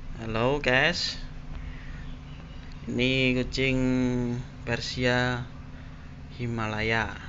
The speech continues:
Ini lagi hamil. Hamil kurang lebih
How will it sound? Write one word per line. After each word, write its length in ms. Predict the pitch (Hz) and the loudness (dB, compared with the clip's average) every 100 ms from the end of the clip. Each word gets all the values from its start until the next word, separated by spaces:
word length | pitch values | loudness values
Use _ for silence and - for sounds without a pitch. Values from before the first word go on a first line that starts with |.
| - - - - - - - | -8 -8 -10 -12 -12 -12 -6
Ini 160 | 123 120 | -2 2
lagi 320 | 117 - 127 | 2 0 0
hamil. 400 | 113 120 123 101 - - - - - - - - - - - - - - - - | 0 2 2 0 -6 -10 -8 -8 -8 -8 -12 -12 -12 -12 -12 -12 -12 -12 -12 -8
Hamil 480 | 117 123 135 135 131 127 | -4 0 0 0 -2 -2
kurang 320 | 123 127 127 | -2 0 0
lebih 560 | 120 - 135 131 127 | -2 -6 -2 0 0